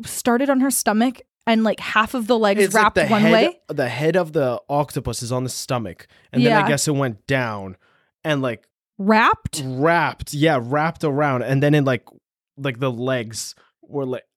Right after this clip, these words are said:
Speaker 2: I, it was so weird. It's so
Speaker 1: Oh.
Speaker 2: hard to describe. If I ever find it, I'll show you.
Speaker 1: Yeah, if that wasn't, like, you know, I wanna put that on the <laughs> screen if
Speaker 2: No,
Speaker 1: we
Speaker 2: no,
Speaker 1: find it.
Speaker 2: mm,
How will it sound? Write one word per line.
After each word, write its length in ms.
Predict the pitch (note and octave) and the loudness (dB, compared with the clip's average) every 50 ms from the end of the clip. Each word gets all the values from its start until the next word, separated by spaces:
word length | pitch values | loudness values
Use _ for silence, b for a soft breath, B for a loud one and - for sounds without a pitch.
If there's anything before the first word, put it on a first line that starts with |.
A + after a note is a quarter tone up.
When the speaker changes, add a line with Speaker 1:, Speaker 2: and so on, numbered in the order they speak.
| _ | _
Speaker 2:
I, 80 | - D3 _ _ | -14 -14 _ _
it 120 | F#3+ F3 | 4 4
was 160 | D#3+ D3+ C3 | 4 4 0
so 320 | - - - - F3 E3+ D#3+ | -2 -4 0 2 4 4 4
weird. 240 | C#3+ D#3 D#3 C#3 B2+ | 4 2 2 2 2
It's 120 | B2 C#4 | 2 2
so 280 | C#4+ D4 C#4+ C4 A#3 - | 4 4 4 4 2 2
Speaker 1:
Oh. 40 | |
Speaker 2:
hard 220 | - - C#3+ - - | 2 0 -2 -2 -4
to 80 | - | -6
describe. 500 | D3+ C3 C3+ - - - C#3 A#2+ A2 G#2+ | -8 -6 -8 -10 -6 -6 -6 -4 -4 -6
If 140 | G2 G2+ - | -8 -6 -6
I 120 | D3+ D3 D3 | -4 -2 -2
ever 100 | C#3 C#3+ | -2 -4
find 300 | B2+ - C#3 B2+ B2+ C3 | -6 -6 -4 -4 -2 -2
it, 100 | D3 C3 | -2 -4
I'll 100 | A#2+ A2+ | -4 -6
show 220 | A2 - B2 A2 | -6 -4 -4 -4
you. 220 | G2+ F#2+ F#2 F#2 - | -4 -4 -8 -10 -6
Speaker 1:
Yeah, 320 | - B3 C4+ B3+ B3 D3+ - | -2 2 4 4 4 2 0
if 80 | A#3 - | -2 -2
that 120 | A#3+ F#3 | 0 2
wasn't, 300 | C4 C4+ C4 D4+ D4+ C4+ G#3 | 2 2 2 0 -4 -2 0
like, 260 | A3+ A3 G3+ F#3 G3+ | 0 0 0 0 -2
you 80 | A#3 B3 | 0 0
know, 120 | A3 F#3+ | 0 2
I 140 | - G#3+ A#3+ | 0 0 0
wanna 200 | G#3+ B3+ C4 B3+ | 0 -2 -6 -6
put 220 | _ - - - | _ -12 -14 -12
that 100 | - G#3+ | -10 -10
on 120 | G3+ G3 F#3+ | -10 -8 -6
the 40 | F#3 | -6
<laughs> 120 | - - - | -6 -6 -4
screen 240 | G#3+ A#3+ D4+ E4 | -4 -4 -2 -2
if 200 | F#4 F#4 A4+ A#4+ A4+ | 0 2 2 4 4
Speaker 2:
No, 240 | F#3 F#3 F#3 F3+ - | 4 4 6 4 6
Speaker 1:
we 60 | F#3 | 6
Speaker 2:
no, 160 | F#3+ F#3 F3 | 4 6 4
Speaker 1:
find 240 | E3+ - - F3+ F#3 | 4 2 0 0 0
it. 40 | F3+ | 2
Speaker 2:
mm, 340 | F#3 F#3 F3+ E3 D#3 D3 | 4 4 4 4 2 -2